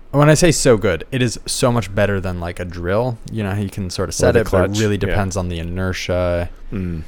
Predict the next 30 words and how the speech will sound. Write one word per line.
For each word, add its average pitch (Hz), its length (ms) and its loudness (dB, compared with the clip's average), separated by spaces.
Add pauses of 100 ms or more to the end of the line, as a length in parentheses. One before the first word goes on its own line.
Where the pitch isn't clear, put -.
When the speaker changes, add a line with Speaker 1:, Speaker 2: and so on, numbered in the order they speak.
(160)
Speaker 1:
I 120 100 4
don't 101 140 4
know. - 60 -4
There's 113 160 2
a 131 60 4
lot 127 220 6
of 107 80 2
variability 92 680 0
there, 120 420 2
and, 98 140 -6
like, 92 320 -6
n-, 113 220 -4 (140)
unsurprisingly, 135 1080 2
but 95 140 -2
something 101 320 -2
I 90 80 -2
hadn't 90 360 -4
really, 92 320 -4
like, 85 360 -6
consciously 92 640 -4
thought - 300 -4
through 127 480 -2 (440)
is 110 100 -4
just 107 200 -4
how 95 120 0
good 90 260 -4
it - 140 -10
can 87 300 -8
be. 107 320 -4 (160)
Speaker 2:
Hmm. 82 220 -4